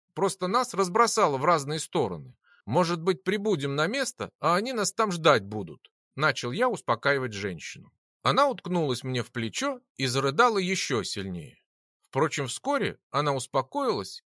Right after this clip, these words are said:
и начала мне рассказывать о своей жизни. Как родителей потеряла, как ее воспитывали дядя с тетей, а потом она в школу попала, где и нашла своих подруг. В общем, женщине нужно было высказаться,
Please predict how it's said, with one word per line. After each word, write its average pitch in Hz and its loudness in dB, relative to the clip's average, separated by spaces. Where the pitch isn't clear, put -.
и 151 -2
начала 202 4
мне 202 2
рассказывать 180 4
о 143 2
своей 156 2
жизни. 85 -8
Как 226 2
родителей 170 0
потеряла, 120 0
как 226 2
ее 139 -2
воспитывали 120 -4
дядя 185 2
с - -8
тетей, 135 -8
а - 6
потом 269 2
она 220 6
в - -6
школу 123 2
попала, 90 0
где 123 0
и 147 0
нашла 139 2
своих 147 4
подруг. 101 2
В 147 -4
общем, 240 -2
женщине 196 0
нужно 180 2
было 190 6
высказаться, 120 0